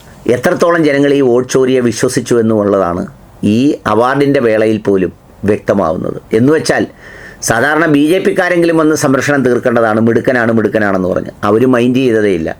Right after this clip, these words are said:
എപ്പോഴും അങ്ങനെയാണല്ലോ. ആളുടെ ക്രെഡിബിലിറ്റി തകർന്നാൽ പിന്നെ അതിന് സംരക്ഷണമൊന്നും ഒരു സ്ഥലത്തുനിന്നും വല്ലാണ്ടൊന്നും കിട്ടൂല, അതങ്ങ് അസ്തമിക്കേ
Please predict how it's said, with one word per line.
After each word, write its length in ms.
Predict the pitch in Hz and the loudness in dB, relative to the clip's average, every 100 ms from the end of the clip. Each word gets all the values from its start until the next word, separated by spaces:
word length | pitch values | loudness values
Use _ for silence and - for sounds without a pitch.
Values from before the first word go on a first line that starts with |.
| - | -4
എപ്പോഴും 360 | 92 127 143 156 | -2 0 2 2
അങ്ങനെയാണല്ലോ. 480 | 147 139 127 131 98 - - 131 | 0 0 0 0 -2 -4 -8 -4
ആളുടെ 220 | 170 165 - | -2 -2 0
ക്രെഡിബിലിറ്റി 480 | 139 156 190 190 202 | 0 2 0 0 0
തകർന്നാൽ 420 | 156 147 147 123 82 - - - - - | 0 0 0 -2 -4 -12 -20 -20 -20 -4
പിന്നെ 240 | 127 135 175 | 0 2 2
അതിന് 160 | 160 170 165 | 0 0 0
സംരക്ഷണമൊന്നും 600 | 139 147 143 151 143 143 127 | 0 0 0 0 2 2 2
ഒരു 100 | 135 | 0
സ്ഥലത്തുനിന്നും 500 | - 120 104 123 123 123 107 | 0 -2 0 0 0 0 0
വല്ലാണ്ടൊന്നും 520 | 110 123 139 120 120 | 0 0 0 -2 -2
കിട്ടൂല, 340 | 104 - 104 71 - - - - | -2 -2 -2 -4 -12 -18 -10 -2
അതങ്ങ് 220 | 120 123 110 | 0 0 0
അസ്തമിക്കേ 460 | - 127 117 120 | 0 0 0 0